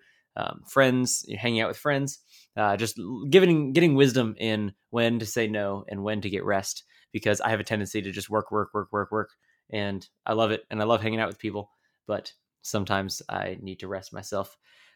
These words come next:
Um, and it's actually pretty special that Max and I both talked about this because it, it ties directly into what we're gonna be talking about on the podcast today,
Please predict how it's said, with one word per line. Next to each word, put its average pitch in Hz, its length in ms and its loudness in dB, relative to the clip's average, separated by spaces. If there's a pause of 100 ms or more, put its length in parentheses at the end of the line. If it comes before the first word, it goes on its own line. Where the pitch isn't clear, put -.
(100)
Um, 101 300 -2
and 127 100 4
it's 139 260 4
actually 180 240 4
pretty 139 180 4
special 135 300 2
that 110 200 2
Max 110 280 4
and 113 80 2
I 107 80 4
both 104 280 0
talked 120 200 4
about 107 180 -2
this 107 160 -4
because 104 240 -4
it, 107 200 -6
it - 160 -10 (160)
ties 123 340 4
directly 113 580 0
into 101 400 -4 (340)
what 117 160 2
we're 120 100 0
gonna 113 100 0
be 107 60 0
talking 107 280 0
about 101 180 0
on 98 80 -2
the 98 60 -2
podcast 104 440 -2
today, 107 260 0